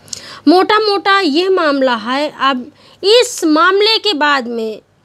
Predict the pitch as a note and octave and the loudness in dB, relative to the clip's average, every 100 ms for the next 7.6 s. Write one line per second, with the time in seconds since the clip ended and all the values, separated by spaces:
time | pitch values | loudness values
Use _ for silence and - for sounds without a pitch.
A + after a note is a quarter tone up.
0 | _ - _ A#3 A4 C#5+ - A#4+ A#4+ B4 | _ -20 _ 0 4 4 2 0 0 0
1 | B4 - - G#4+ G4+ G#4+ G#4 G4 D#4+ F4+ | -2 -4 -6 -8 -6 -4 -2 -2 -2 -2
2 | F4+ F4 - D#4+ C#4 E4 D4 C#4 C4+ C4 | -2 -4 -2 -4 -2 -2 0 0 0 0
3 | C4+ A3+ G#4 G4+ - F#4 F#4+ G#4 - G4+ | -2 0 -2 0 0 2 2 0 -4 -6
4 | D4+ A3+ - - C#4+ D#4 G4 - - G#4+ | -4 -6 -14 -12 -4 -2 -2 -4 -2 0
5 | A4+ A4 - E4 D#4+ E4 A#3+ B3+ D#4 F#4+ | 2 0 -2 -2 0 0 -2 -4 -2 -2
6 | G#4+ A4 G#4+ D#4 C4 C4 A3 G#3+ G3 F#3+ | 0 0 0 -2 0 0 -2 -6 -6 -8
7 | F#3 - - _ A#3 | -10 -14 -20 _ -4